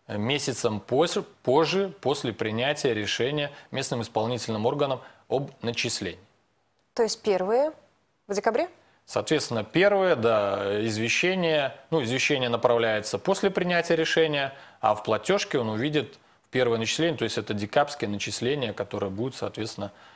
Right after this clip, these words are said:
Speaker 1: произведены.
Speaker 2: Скажите, пожалуйста, а сколько на сегодняшний день уже подано заявлений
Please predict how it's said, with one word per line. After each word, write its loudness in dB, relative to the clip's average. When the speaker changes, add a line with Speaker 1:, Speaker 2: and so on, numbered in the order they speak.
Speaker 1:
произведены. -2
Speaker 2:
Скажите, 0
пожалуйста, 2
а 0
сколько 2
на 4
сегодняшний 0
день 0
уже -4
подано -2
заявлений -2